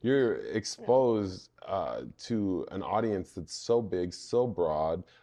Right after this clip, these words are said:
Speaker 1: from across the world, that people are gonna, like, tie themselves to you in some sort of way or another. And so I, when I, when I say stalking, it's like,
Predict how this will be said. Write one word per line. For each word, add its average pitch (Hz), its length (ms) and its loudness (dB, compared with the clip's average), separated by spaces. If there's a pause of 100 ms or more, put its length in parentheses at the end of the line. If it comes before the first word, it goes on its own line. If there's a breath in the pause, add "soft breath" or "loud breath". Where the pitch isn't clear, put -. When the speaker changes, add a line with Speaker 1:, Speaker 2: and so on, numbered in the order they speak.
(120)
Speaker 1:
from 98 200 -2
across 120 420 2
the 104 80 4
world, 90 600 4 (260 soft breath)
that 92 120 2
people 123 220 2
are 113 120 8
gonna, 110 220 4
like, 95 320 2 (140)
tie 117 240 4
themselves 101 400 2
to - 120 -4
you 95 80 2
in 90 80 -2
some 92 520 -4 (320)
sort 101 320 0
of 95 80 2
way 85 300 0
or 90 160 2
another. 98 420 0 (420 soft breath)
And 95 120 -4
so 127 100 4
I, 101 140 6
when 107 200 2
I, 98 120 2
when 113 180 0
I 107 60 0
say 123 160 -2
stalking, 101 480 0
it's 87 160 -4
like, 82 320 -2